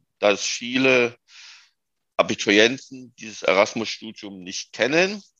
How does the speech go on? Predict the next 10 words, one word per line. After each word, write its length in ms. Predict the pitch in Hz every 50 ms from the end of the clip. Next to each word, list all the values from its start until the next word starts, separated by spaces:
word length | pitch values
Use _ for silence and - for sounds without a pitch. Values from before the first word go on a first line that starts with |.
| _ _ _ _ _ _ _
Erasmus, 960 | - 101 101 90 98 107 123 - - - 143 135 135 139 135 - - - - _ _
äh, 280 | - 98 104 104 107 101
bedeutet, 840 | - - 95 - 92 87 95 107 113 117 - - 127 127 - - -
ich 120 | - -
kann 160 | - 101 92 -
innerhalb 480 | - 101 113 110 110 110 101 - -
Europas 520 | - 90 87 82 92 95 - 110 92 - -
sehr 140 | 87 90
preisgünstig 760 | - - - 143 85 92 - - - 98 95 - - 87 92 -
studieren. 720 | - - - 80 - 123 143 156 151 160 170 170 165 -